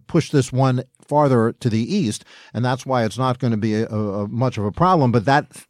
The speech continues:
the second weak system that's gonna move across the Great Lakes will bring some light snow across Michigan and northwestern Pennsylvania, western New York on,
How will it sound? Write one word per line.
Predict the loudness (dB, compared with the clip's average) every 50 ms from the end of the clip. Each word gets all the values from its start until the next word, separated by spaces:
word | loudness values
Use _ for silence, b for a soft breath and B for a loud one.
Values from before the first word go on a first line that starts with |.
| _ -12
the | -4 0 0 0
second | 0 0 2 2 2 2 2 2 2 0 B B B B B B
weak | -2 0 0 0 -2 -2
system | 0 0 0 2 2 0 0
that's | 0 0 -2 0
gonna | 0 2 2
move | 4 2 2 2 0
across | -2 0 0 0 0 0
the | -2 -4
Great | -2 -2 -2 0
Lakes | 2 0 0 0 -2
will | -2
bring | 0 0 0 0
some | 2 2 2
light | 4 4 2 2 0
snow | 0 2 2 4 2
across | 2 2 2 0 2 0
Michigan | 0 0 0 0 0 -2 -2 0 0 0 0 0 0 0
and | 0 0 -2 B B B B B -4
northwestern | -2 -2 -2 -2 -2 -4 -4 -4 -4 -6 -4
Pennsylvania, | -2 -4 -4 -2 -2 -4 -2 -2 -2 -2 -2 -2 -2
western | 0 0 -2 -2 -2 -4 -4 -2
New | 0 0
York | 0 2 2 2 0 0 -4 B B B B B B B -6
on, | -4 -2 -2 -2 -4 -6